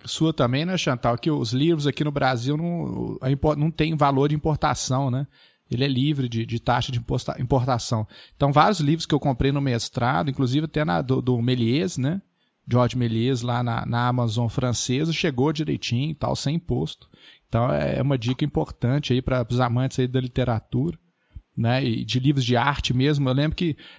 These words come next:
na época, hoje não daria pra gente comprar, eu comprei uns três livros lá no Louvre, né, Chantal, sobre a exposição, e, e, e, e interessante que tinha o livro em português, e em inglês também, né? Ou outros idiomas também, então isso é uma, uma, uma dica bem interessante.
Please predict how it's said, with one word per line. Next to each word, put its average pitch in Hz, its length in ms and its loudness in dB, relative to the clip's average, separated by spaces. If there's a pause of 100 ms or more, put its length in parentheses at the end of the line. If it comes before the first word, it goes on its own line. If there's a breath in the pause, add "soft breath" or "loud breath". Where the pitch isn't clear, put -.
na 135 200 4
época, 147 300 2
hoje 139 120 4
não 165 60 -2
daria 151 240 2
pra - 100 -2
gente - 80 -6
comprar, 143 420 2
eu 143 100 0
comprei 156 260 0
uns 151 100 0
três 185 300 0
livros 147 280 2
lá 131 140 4
no 127 160 0
Louvre, 131 460 2
né, 147 240 -2
Chantal, 117 480 -4 (340 soft breath)
sobre 131 320 2
a 135 40 4
exposição, 139 760 0
e, 165 60 -2 (420)
e, 147 40 2 (220)
e, 143 80 0 (160)
e 143 60 2
interessante 156 500 2
que 202 100 -6
tinha 175 260 0
o 180 40 2
livro 165 300 0
em 185 80 2
português, 175 760 -2 (460 soft breath)
e 127 120 2
em 156 40 4
inglês 131 440 0
também, 113 380 0
né? 120 260 -2 (100)
Ou 147 280 2
outros 147 300 0
idiomas 120 380 0
também, 123 340 -2
então 147 140 -4
isso 139 160 -2
é 143 40 -2
uma, 156 200 -2
uma, 131 320 -2
uma 123 180 0
dica 135 260 -2
bem 131 160 0
interessante. 147 640 -2